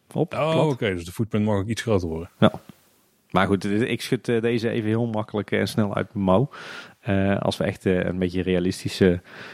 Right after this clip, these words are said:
Speaker 1: concepten moeten gaan bedenken, dan moeten we er een, eh, weer een aparte aflevering voor maken. Laten we dat, eh, nog maar even niet doen. Maar
Speaker 2: Meer voorbereidend werk. Maar het was wel
Speaker 1: Ja,
Speaker 2: een leuke
Speaker 1: precies.
Speaker 2: vraag, zeker.
Speaker 1: Ja,
Speaker 2: Ja.
Speaker 1: zeker. Leuk. Nou, Paul, bijzonder moment.
Speaker 2: Ja.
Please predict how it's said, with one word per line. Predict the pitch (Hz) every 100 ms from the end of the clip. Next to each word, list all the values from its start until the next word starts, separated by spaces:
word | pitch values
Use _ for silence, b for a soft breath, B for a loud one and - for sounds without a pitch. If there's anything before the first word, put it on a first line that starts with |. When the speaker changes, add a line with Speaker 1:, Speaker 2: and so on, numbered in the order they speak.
| B
Speaker 1:
concepten | - 104 - 110 107
moeten | 104 104
gaan | 107
bedenken, | 101 101 101 104
dan | 98
moeten | 104 104
we | 101
er |
een, | 98 98 101
eh, | 101
weer | 107
een | 104
aparte | - - - 85
aflevering | 104 104 95 95 92
voor | 92
maken. | 90 87 92
Laten | 113 104 98
we |
dat, | 104 -
eh, | 101 98
nog | 107
maar | - 104
even | 101 92
niet | 98
doen. | 87 165
Maar | 92 85 - -
Speaker 2:
Meer | 92 92
voorbereidend | 85 92 87 85 87
werk. | 87 73 -
Maar | 151
het | 127
was | 139
wel |
Speaker 1:
Ja, | 180
Speaker 2:
een | 151
leuke | 139
Speaker 1:
precies. | 104
Speaker 2:
vraag, | 85 -
zeker. | 143 92 -
Speaker 1:
Ja, | 143
Speaker 2:
Ja. | 208
Speaker 1:
zeker. | - - 147 87 - -
Leuk. | 135 - - - - - - - B B B B B _
Nou, | - 190
Paul, | 95 82 170 - _ _ _ _ _ _
bijzonder | 160 170 165 92
moment. | 90 123 226 -
Speaker 2:
Ja. | 139